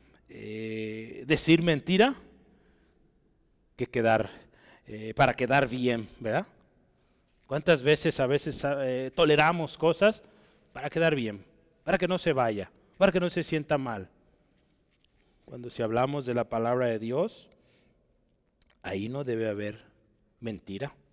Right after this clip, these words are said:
debemos hablar la verdad. A veces decimos, eh, "¿Sabes qué? Está bien",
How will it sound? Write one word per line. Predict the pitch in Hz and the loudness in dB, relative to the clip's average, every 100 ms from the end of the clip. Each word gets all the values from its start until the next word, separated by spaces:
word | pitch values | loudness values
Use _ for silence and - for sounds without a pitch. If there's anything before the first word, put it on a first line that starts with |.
| _ - | _ -12
debemos | - 123 131 143 | -8 -6 -6 -4
hablar | 113 107 113 | -2 0 0
la | 127 | 2
verdad. | 113 101 120 160 - _ _ _ _ _ _ _ | 0 -2 -2 -2 -6 _ _ _ _ _ _ _
A | 135 | 0
veces | 165 170 170 | 2 4 2
decimos, | 151 165 165 160 - 147 | 0 0 0 -2 -4 -10
eh, | 165 | -8
"¿Sabes | 165 214 220 | -6 -6 -6
qué? | - | -8
Está | 208 - | -16 -14
bien", | 226 226 247 240 | -10 -6 -6 -8